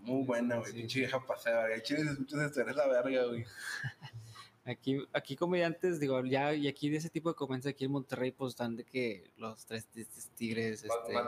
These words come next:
Speaker 1: morros.
Speaker 2: sí, o sea, son más morros. Pues está, está con
Speaker 1: Sí,
Speaker 2: madre,
Speaker 1: sí,
Speaker 2: o sea,
Speaker 1: no
Speaker 2: digo,
Speaker 1: se me refiero así más, ¿quién más, güey?
Speaker 2: este,
Speaker 1: Así, contemporáneos.
Speaker 2: contemporáneos de que de aquí en Monterrey, este, hay unos que se llaman Pacotilla, güey.
Speaker 1: Ah, sí.
Speaker 2: También eso es lo mismo cotorreo, <laughs> güey, está con madre, o sea,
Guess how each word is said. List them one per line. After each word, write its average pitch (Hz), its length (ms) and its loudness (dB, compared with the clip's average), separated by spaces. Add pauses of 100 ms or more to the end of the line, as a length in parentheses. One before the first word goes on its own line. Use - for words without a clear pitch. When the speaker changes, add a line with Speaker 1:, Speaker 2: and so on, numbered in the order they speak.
Speaker 1:
morros. 120 600 -2
Speaker 2:
sí, 135 200 2
o 127 60 4
sea, 123 120 4
son 123 180 4
más 135 100 4
morros. 120 380 2
Pues 123 120 -12
está, 127 220 0
está 131 240 -2
con 180 160 0
Speaker 1:
Sí, 165 60 0
Speaker 2:
madre, 151 160 0
Speaker 1:
sí, 156 60 2
Speaker 2:
o 139 40 0
sea, 139 80 2
Speaker 1:
no 135 60 2
Speaker 2:
digo, 131 180 4
Speaker 1:
se 147 60 2
me 147 80 2
refiero 135 280 0
así 139 140 2
más, 139 240 0
¿quién 151 180 0
más, 147 140 0 (100)
güey? 120 140 -14 (160)
Speaker 2:
este, 131 420 -2
Speaker 1:
Así, 120 180 4
contemporáneos. 120 1000 0
Speaker 2:
contemporáneos 131 600 0
de 143 120 0
que 131 120 0
de 123 60 4
aquí 127 200 -6
en 131 60 -8
Monterrey, 139 360 0
este, 135 420 2
hay 131 120 4
unos 139 160 2
que - 40 -4
se 147 60 6
llaman 139 180 4
Pacotilla, 127 600 -2
güey. 147 160 -8 (280)
Speaker 1:
Ah, - 40 -20 (140)
sí. - 60 -18 (100)
Speaker 2:
También 127 300 2
eso 131 200 0
es 139 40 2
lo 143 120 2
mismo 135 200 2
cotorreo, 127 380 0
<laughs> 113 180 0
güey, 151 160 2
está 127 200 0
con 127 200 -4
madre, 123 400 0
o 127 40 -4
sea, 120 320 -4